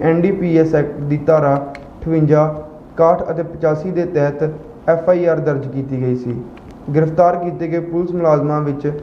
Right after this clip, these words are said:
ਸਹਾਇਕ ਸਬ ਇੰਸਪੈਕਟਰ ਸਿਲਵੈਸਟਰ ਮਸੀਹ ਅਤੇ ਕਾਂਸਟੇਬਲ ਮੇਜਰ ਸਿੰਘ,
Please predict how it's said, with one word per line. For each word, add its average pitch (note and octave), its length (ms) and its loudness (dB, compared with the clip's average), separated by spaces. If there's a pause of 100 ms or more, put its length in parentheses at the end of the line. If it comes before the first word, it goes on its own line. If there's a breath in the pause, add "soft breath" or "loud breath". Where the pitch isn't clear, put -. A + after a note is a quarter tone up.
(400)
ਸਹਾਇਕ D#3+ 300 4
ਸਬ E3 260 -2
ਇੰਸਪੈਕਟਰ D#3 580 -2 (580)
ਸਿਲਵੈਸਟਰ E3 600 2
ਮਸੀਹ D#3+ 840 -6
ਅਤੇ D3 200 2
ਕਾਂਸਟੇਬਲ D#3 580 2
ਮੇਜਰ C#3+ 380 2
ਸਿੰਘ, F3+ 260 0